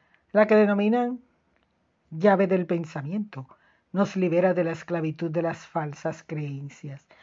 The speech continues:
es decir, de ideas y pensamientos que asumimos como ciertos, pero que en realidad no lo son, y se convierten en un límite para la realidad percibida y pensada, y,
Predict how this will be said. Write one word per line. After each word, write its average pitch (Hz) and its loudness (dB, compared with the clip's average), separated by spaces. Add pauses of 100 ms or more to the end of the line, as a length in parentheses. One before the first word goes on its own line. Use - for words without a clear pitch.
(160)
es 185 -4
decir, 165 -8 (260)
de 185 -2
ideas 175 -2
y 175 -8
pensamientos 165 -8
que 151 -10
asumimos 185 -4
como 160 -6
ciertos, 185 -8 (580)
pero 226 4
que 196 2
en 185 2
realidad 160 -2 (440)
no 285 2
lo 180 -2
son, 135 -12 (480)
y 208 -4
se 190 0
convierten 175 -2
en 175 -2
un 175 -2
límite 175 0
para 160 -4
la 165 -2
realidad 170 -2
percibida 170 -2
y 214 2
pensada, 151 -8 (500)
y, 170 -4